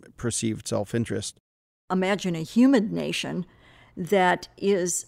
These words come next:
Speaker 2: seeing its elderly people dying from heat stroke. They may think putting a bunch of particles up in the air is a pretty simple solution to it. And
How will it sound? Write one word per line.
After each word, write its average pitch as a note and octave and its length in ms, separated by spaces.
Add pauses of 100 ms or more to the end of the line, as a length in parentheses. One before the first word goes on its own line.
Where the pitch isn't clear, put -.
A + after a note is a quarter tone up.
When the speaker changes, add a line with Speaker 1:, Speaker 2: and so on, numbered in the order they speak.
Speaker 2:
seeing A3 440
its - 400
elderly G#3+ 460
people F3 560 (340)
dying G3 560
from E3+ 640 (680)
heat C4 300
stroke. E3 520 (280)
They G3+ 360
may B3 260
think F#3 440 (120)
putting G3+ 280
a F3+ 40
bunch F#3+ 300
of E3+ 220
particles G#3+ 480
up F3+ 160
in F3+ 80
the F3+ 180
air F3+ 180
is F3 180
a F3+ 120
pretty G3 280
simple G3+ 340
solution G#3+ 560
to D#3 180
it. - 180 (840)
And F#3+ 540